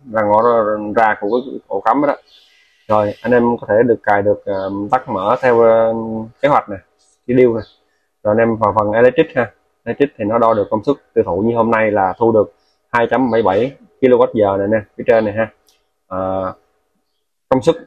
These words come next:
hiện tại bây giờ là hai trăm tám mươi chín watt, đây là công suất hòa lưới của xanh anh em ha. Điện áp bây giờ là ba, hai trăm ba mươi mốt V. Nó tổng cộng bây giờ nó thu là chín trăm bảy mươi ba chấm chín bốn kWh ha,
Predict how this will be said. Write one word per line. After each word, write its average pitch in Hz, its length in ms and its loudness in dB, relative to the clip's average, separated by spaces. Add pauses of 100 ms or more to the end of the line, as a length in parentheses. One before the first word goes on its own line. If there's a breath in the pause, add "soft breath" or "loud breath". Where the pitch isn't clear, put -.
(140)
hiện 113 180 -2
tại 101 120 0
bây 113 100 2
giờ 110 60 4
là 104 80 2
hai 113 160 0
trăm 117 120 0
tám 123 100 0
mươi 135 80 0
chín 147 160 2
watt, 139 180 4 (300)
đây 113 120 -2
là 101 180 2 (240)
công 113 100 -8
suất 151 220 -2
hòa 104 100 2
lưới 127 220 4
của 131 120 2
xanh 123 220 0
anh 117 80 0
em 117 120 0
ha. 113 200 -2 (160)
Điện 104 180 -2
áp 123 180 0
bây 117 140 2
giờ 107 100 4
là 101 100 2
ba, 104 160 -2 (100)
hai 120 160 2 (840)
trăm 117 160 0
ba 113 80 2
mươi 123 240 2
mốt 123 180 4
V. 123 60 -12 (560)
Nó 113 60 -2
tổng 110 220 -2
cộng 107 220 0
bây 127 100 2
giờ 120 60 4
nó 123 80 2
thu 120 200 2
là 104 460 -2 (720)
chín 165 220 2
trăm 127 180 0 (220)
bảy 107 220 0
mươi 135 100 4
ba 120 320 2
chấm 135 220 0
chín 139 180 0
bốn 147 360 2
kWh 127 520 2
ha, 107 200 -2